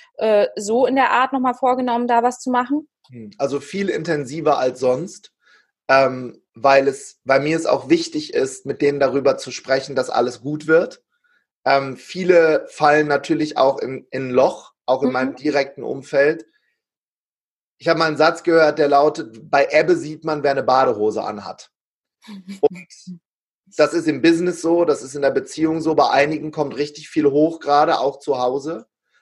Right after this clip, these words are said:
Speaker 2: und bei anderen im Business. Und ich glaube, wenn wir einfach für Menschen da sind, einfach mal zuhören,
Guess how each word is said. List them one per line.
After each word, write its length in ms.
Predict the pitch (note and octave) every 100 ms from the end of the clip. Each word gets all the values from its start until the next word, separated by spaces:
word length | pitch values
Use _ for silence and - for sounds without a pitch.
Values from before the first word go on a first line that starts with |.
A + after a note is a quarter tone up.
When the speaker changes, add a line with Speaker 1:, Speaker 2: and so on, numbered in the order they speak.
| _ _
Speaker 2:
und 140 | - C#3
bei 80 | C3+
anderen 420 | C#3+ D3+ D3 C#3
im 180 | C3 A2
Business. 640 | C#3+ C#3+ E3+ A3 - - _ _ _ _ -
Und 280 | C#3+ D3
ich 100 | D3
glaube, 280 | - D3+ E3
wenn 180 | D3+ C#3+
wir 120 | C#3+
einfach 280 | D3 D3+ D#3
für 120 | D#3+
Menschen 380 | C#3+ C#3 - C3+
da 280 | C3+ D#3 D#3+
sind, 160 | B2+
einfach 220 | A#2 C#3+ C#3
mal 200 | B2+ -
zuhören, 800 | - - A3 F3 A#2 G2 G2+